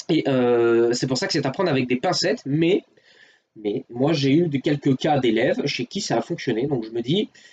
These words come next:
peut-être qu'il y a peut-, peut-, certainement qu'il y a une, ce qu'on appelle une,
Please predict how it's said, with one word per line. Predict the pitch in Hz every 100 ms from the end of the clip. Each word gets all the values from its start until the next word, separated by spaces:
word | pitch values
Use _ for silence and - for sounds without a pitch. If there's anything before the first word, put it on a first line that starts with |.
| _
peut-être | - 151 214
qu'il | - 170
y |
a |
peut-, | 151 147 131 -
peut-, | 147 127
certainement | 131 - - 196 180 196
qu'il | - 139
y |
a | 151
une, | 143 123 113 107
ce | -
qu'on | 131
appelle | 123 151 156
une, | 135 117